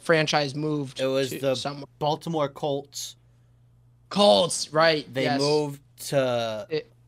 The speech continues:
Speaker 2: Baltimore, became
Speaker 1: not
Speaker 2: the
Speaker 1: in
Speaker 2: Ravens, and they made the Indianapolis Colts.
Speaker 1: Yeah.
Speaker 2: Something along those
Speaker 1: Wow.
Speaker 2: lines. I forget exactly how that worked.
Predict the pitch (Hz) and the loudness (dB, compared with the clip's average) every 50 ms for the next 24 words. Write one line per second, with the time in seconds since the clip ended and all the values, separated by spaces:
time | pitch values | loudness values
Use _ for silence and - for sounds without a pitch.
0 | _ _ _ - 147 147 151 - - 156 151 147 147 143 151 - - 151 143 165 | _ _ _ -2 -2 -2 -2 -4 -8 -6 -4 -2 -2 -2 -4 -8 -8 -4 0 2
1 | 208 220 214 139 143 147 143 120 123 113 113 113 110 101 104 113 113 113 113 110 | 4 4 4 4 2 2 0 0 -2 -6 -6 -8 -10 -10 -12 -12 -10 -10 -8 -8
2 | 113 113 110 - - 117 117 110 117 113 107 107 107 101 - 107 101 90 - - | -8 -10 -10 -12 -10 -10 -10 -8 -8 -8 -6 -8 -8 -10 -10 -12 -14 -14 -14 -16
3 | - 92 95 - _ - - - _ _ _ _ _ _ _ _ _ _ _ _ | -16 -16 -16 -18 _ -20 -20 -20 _ _ _ _ _ _ _ _ _ _ _ _
4 | _ _ _ _ _ _ _ _ _ _ _ _ _ _ _ _ _ _ _ _ | _ _ _ _ _ _ _ _ _ _ _ _ _ _ _ _ _ _ _ _
5 | _ _ _ _ _ _ _ _ _ _ _ _ _ _ _ _ _ _ _ _ | _ _ _ _ _ _ _ _ _ _ _ _ _ _ _ _ _ _ _ _
6 | _ _ _ _ _ _ _ _ _ _ _ _ _ 143 131 117 101 - - _ | _ _ _ _ _ _ _ _ _ _ _ _ _ -10 -10 -10 -10 -12 -18 _
7 | _ _ _ _ _ _ _ _ _ _ _ _ _ _ _ _ _ _ _ _ | _ _ _ _ _ _ _ _ _ _ _ _ _ _ _ _ _ _ _ _
8 | _ _ _ _ _ _ _ _ _ _ _ _ - - - 131 127 113 - 117 | _ _ _ _ _ _ _ _ _ _ _ _ -10 -6 -4 -4 -4 -6 -8 -8
9 | 107 104 104 101 95 95 165 170 135 104 98 95 95 98 95 120 113 - 127 117 | -8 -8 -10 -10 -8 -6 -6 -6 -6 -8 -10 -14 -16 -16 -16 -16 -14 -12 -10 -10
10 | 117 110 101 92 - - 101 104 101 92 90 85 90 95 95 95 95 104 101 95 | -10 -10 -12 -14 -16 -14 -14 -14 -14 -16 -18 -18 -18 -16 -16 -16 -16 -16 -16 -16
11 | 92 95 - - - | -16 -14 -14 -16 -16